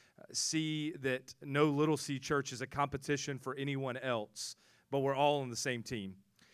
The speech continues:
And the more that that happens in this community, the more that, uh, God's blessing, I believe, uh, will, uh, will pour out on Greenwood and on this community. And I believe we're gonna see the revival happen as this continues to happen. So,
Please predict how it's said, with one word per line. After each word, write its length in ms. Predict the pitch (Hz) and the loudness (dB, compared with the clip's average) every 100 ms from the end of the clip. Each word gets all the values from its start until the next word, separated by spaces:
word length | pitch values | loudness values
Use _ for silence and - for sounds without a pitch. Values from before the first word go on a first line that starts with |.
| - _ - | -20 _ -6
And 120 | 131 | -2
the 40 | |
more 300 | 135 151 180 | 2 8 10
that 140 | 180 165 | 10 6
that 160 | 170 | 4
happens 520 | 156 185 185 151 139 120 | 6 6 6 4 0 -2
in 100 | 143 | -4
this 140 | 147 | -4
community, 520 | - 147 151 131 123 | -4 -2 -2 0 0
the 100 | 120 | -2
more 400 | 123 139 151 147 | 2 6 10 10
that, 320 | 139 127 131 | 8 2 0
uh, 160 | 127 117 127 | -2 -2 2
God's 320 | 139 139 120 | 6 6 4
blessing, 640 | 113 135 143 139 131 123 | 0 4 4 4 0 0
I 140 | 123 127 | 2 4
believe, 540 | 127 131 127 113 113 - - - | 4 4 4 2 -4 -8 -16 -4
uh, 140 | 117 113 | -4 0
will, 420 | 131 135 127 117 - - | 4 6 6 4 -4 -14
uh, 160 | 98 127 | -10 -4
will 220 | 127 120 - | 0 0 4
pour 440 | - - 175 175 - | 4 8 10 10 10
out 500 | 143 135 110 - - - - - - - - - | 6 6 4 -4 -18 -18 -20 -20 -20 -20 -4 0
on 160 | 139 135 | 2 2
Greenwood 480 | 123 139 127 127 120 | 4 4 4 4 4
and 120 | 127 | 2
on 160 | 131 | 0
this 160 | 127 120 | 0 -2
community. 520 | - 123 120 113 113 | -2 0 0 2 2
And 80 | 120 | 2
I 60 | 127 | 2
believe 280 | 131 131 | 2 2
we're 80 | 120 | 0
gonna 160 | 117 123 | -2 -2
see 360 | - 127 117 - - - | 0 0 0 0 2 2
the 60 | |
revival 640 | 120 123 127 127 135 117 117 | 4 10 10 10 8 4 0
happen 580 | 127 120 110 110 104 - | 2 0 0 -4 -6 -4
as 220 | 117 104 | -4 -4
this 180 | 110 117 | -4 -4
continues 440 | - 120 123 113 | -4 -6 -6 -6
to 40 | 117 | -4
happen. 240 | 117 113 | -4 -4
So, 220 | - 123 | -2 -2